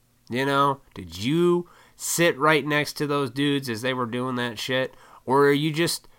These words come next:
going by what you hear on fucking the media? See? Anybody see that video?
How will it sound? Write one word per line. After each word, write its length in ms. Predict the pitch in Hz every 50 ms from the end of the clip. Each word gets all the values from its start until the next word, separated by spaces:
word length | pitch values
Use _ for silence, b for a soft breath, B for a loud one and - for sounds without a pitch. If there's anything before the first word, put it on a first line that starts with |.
| b b b b _ _ 120 120
going 360 | 120 156 151 151 147 147 139
by 160 | 131 131 131 131
what 220 | 123 123 123 -
you 140 | 107 110 101
hear 500 | - 110 117 117 110 110 107 107 104 - -
on 220 | 101 101 101 98
fucking 680 | - - 101 101 98 - 101 92 92 92 87 82 - - -
the 160 | 87 101 101
media? 500 | 98 95 90 87 82 82 78 - 80 85 - _ _ _ -
See? 220 | - 107 107 107 101 - _ _ _ _ _ _ _ _ - - b b b b b b b b b b b b b b b b -
Anybody 380 | 131 147 196 233 233 247 240
see 220 | - - 202 208 190
that 180 | 180 175 147
video? 580 | 123 135 147 147 147 151 147 147 147 147 156